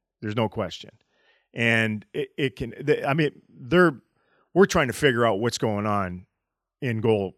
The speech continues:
right now. Like, is Ben Bishop gonna be able to get back? Is Braden Holtby gonna be able to get fully healthy and, and be able to carry this thing?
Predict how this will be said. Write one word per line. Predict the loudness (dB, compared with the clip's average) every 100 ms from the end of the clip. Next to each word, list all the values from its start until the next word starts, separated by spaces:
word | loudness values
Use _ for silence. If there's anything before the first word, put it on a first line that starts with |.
| _
right | -8 -6 -6
now. | -12 -12 -12
Like, | -10 -10 -12 _ _ -20 -18
is | -6 -4 -4
Ben | -2 0
Bishop | 0 -2 -4
gonna | -6 -6
be | -2 -4
able | -4
to | -6
get | -8 -8
back? | -10 -12 -14 _ _ _ _ _ _ -20 -6
Is | -4 -4 -4
Braden | -2 -2 0 2
Holtby | 2 4 2 0
gonna | 0 0
be | -2
able | -2
to | -6
get | -8 -8
fully | -2 0 0
healthy | -2 -4 -4 -6 -6
and, | -6 -8 -10 -14 _ _ _ _ _
and | -12 -8 -6 -8 -4
be | -4
able | -4 -6
to |
carry | -8 -4 -4 -4
this | -6 -10 -12
thing? | -14 -18